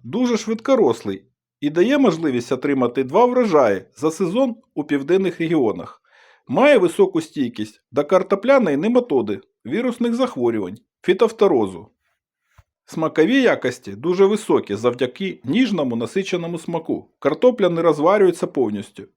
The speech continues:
і добре тримає форму, тому підходить для смаження, дерунів, приготування пюре,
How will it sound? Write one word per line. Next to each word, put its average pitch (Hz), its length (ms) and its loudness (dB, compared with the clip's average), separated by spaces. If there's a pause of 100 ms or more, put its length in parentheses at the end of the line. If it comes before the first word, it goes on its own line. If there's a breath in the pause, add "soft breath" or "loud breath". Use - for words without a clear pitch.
і 139 100 -4
добре 190 320 4
тримає 160 420 0
форму, 98 440 -4 (200)
тому 254 260 0
підходить 135 460 -6
для 131 140 2
смаження, 190 600 -2 (480)
дерунів, 175 540 2 (520)
приготування 156 600 0
пюре, 208 400 0